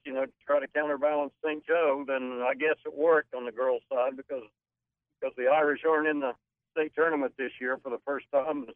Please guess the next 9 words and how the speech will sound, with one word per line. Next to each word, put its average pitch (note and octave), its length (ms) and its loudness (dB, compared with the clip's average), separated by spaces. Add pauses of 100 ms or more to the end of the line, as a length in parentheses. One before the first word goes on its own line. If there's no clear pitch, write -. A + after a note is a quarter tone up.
since, C3 160 -8 (300)
you C#3 140 -8
know, B2 160 -4
a A2+ 40 -8
hundred A#2+ 300 -6
years. A#2+ 300 -6 (100)
But, - 120 -16 (640)
uh, C3+ 180 -6 (300)
but, D#3 140 -8